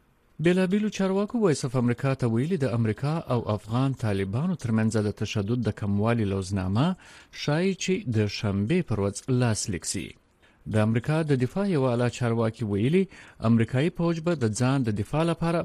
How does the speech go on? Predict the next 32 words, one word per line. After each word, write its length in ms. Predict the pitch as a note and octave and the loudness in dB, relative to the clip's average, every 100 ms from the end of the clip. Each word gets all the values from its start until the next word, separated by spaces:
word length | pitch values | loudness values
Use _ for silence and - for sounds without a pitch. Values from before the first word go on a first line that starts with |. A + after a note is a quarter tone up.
| A#2+ | 0
برلاسی 580 | G#2+ G#2+ A2 G2+ - D#2+ D2+ | 2 2 2 0 -2 -6 -6
وي 120 | G#1 - _ - | -8 -12 _ -4
او 80 | G2 G2 | -2 -2
د 40 | G2 - | -4 -4
ترهګرۍ 420 | F#2+ G2 G#2 G#2 | -4 -2 0 0
ضد 200 | A2 G#2 G#2 | 0 0 0
عملیاتو 440 | G#2 A2 A#2 A#2 | 0 0 -2 -4
ته 60 | A2 G#2 | -2 0
به 100 | G2 | 0
دوام 360 | F#2 G#2 D3 E3 | 0 0 2 0
ورکوي 340 | D#3 F3+ A3 | 0 0 2
او 100 | G#3+ F3 | 0 0
دا 160 | E3+ D#3 | 0 0
ډول 220 | D3+ D3 | 0 0
به 60 | C3+ A#2+ | 0 0
د 100 | A#2 | 0
لوزنامې 560 | G2 G#2+ G2+ C3+ F3+ | 0 0 2 0 0
په 60 | F#3+ F3+ | 0 0
موده 180 | E3+ E3+ | 0 2
کې 120 | F#3 F#3 - - - - G#2+ | 2 0 -2 -20 -16 -4 2
به 340 | A2+ C#3 D3+ B2+ | 2 2 2 0
افغان 400 | A#2+ C3+ C3 G#2+ | 0 2 2 2
ځواکونو 460 | G#2+ G2+ - F#3 F#3 | 0 0 0 0 2
ته 80 | F#3 - _ _ A2+ G#2+ | -2 -4 _ _ -4 2
د 160 | G#2+ G#2+ | 4 4
مشورې 580 | G#2 - F#2+ G2 B2+ G#3 - F3+ | 0 -2 -2 2 4 2 2 0
او 60 | F#3 | 0
تربیې 480 | - C3+ A#2+ D#3 C#3+ - | 2 2 2 2 0 0
چارې 240 | A2 G2+ G#2+ C#3+ A#2 | 0 0 -2 0 2
جاري 240 | A2 G2+ - | 2 2 -2
ساتي. 340 | D#2+ - F2+ B1 - A2+ _ _ _ A#2 A2+ | -6 -6 -8 -10 -14 -20 _ _ _ -4 2
د 220 | B2+ D3 | 6 6